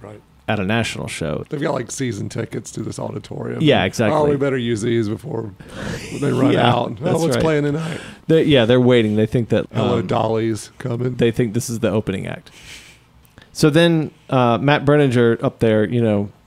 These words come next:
Speaker 2: Mister Mope himself, is talking, and he points out that the,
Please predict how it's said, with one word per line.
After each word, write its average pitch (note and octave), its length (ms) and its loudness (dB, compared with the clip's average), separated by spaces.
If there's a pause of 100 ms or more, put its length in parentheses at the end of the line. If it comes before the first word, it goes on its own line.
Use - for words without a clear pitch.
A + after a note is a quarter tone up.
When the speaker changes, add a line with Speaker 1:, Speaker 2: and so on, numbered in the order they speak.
(120)
Speaker 2:
Mister A#2 280 -4
Mope G#2+ 340 0 (180)
himself, G#2+ 600 -4 (140)
is B2 180 -2
talking, A2 720 0 (120)
and A2 320 0
he A#2+ 480 -2
points C3 420 0
out A2+ 320 2 (180)
that A2 320 -2
the, G2+ 340 -2